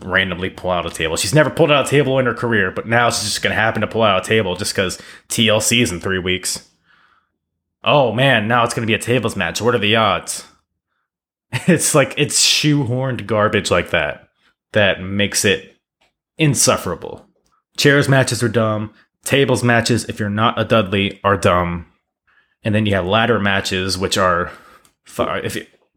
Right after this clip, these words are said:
either have a ladder match or have a T L C match. Don't have both on the same card.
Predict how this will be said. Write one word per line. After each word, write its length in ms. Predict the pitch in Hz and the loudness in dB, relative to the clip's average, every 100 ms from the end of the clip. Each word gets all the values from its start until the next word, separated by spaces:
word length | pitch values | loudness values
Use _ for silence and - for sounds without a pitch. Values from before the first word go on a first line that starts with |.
| 113 - _ _ | -20 -20 _ _
either 180 | - 180 | 2 2
have 220 | 139 185 | 4 2
a 40 | 165 | 2
ladder 240 | 147 147 | 2 4
match 240 | 147 151 | 2 2
or 60 | 117 | 2
have 160 | 123 117 | 2 0
a 40 | |
T 180 | - 120 | -2 -2
L 100 | 104 | -2
C 160 | - | -4
match. 360 | 98 92 90 - - - - | -6 -6 -6 -8 -10 -20 -2
Don't 160 | 156 | 0
have 200 | 143 127 | 2 2
both 220 | 135 120 | 0 0
on 80 | 113 | -2
the 60 | 101 | -6
same 220 | - 90 | -6 -8
card. 300 | 87 71 - | -6 -8 -10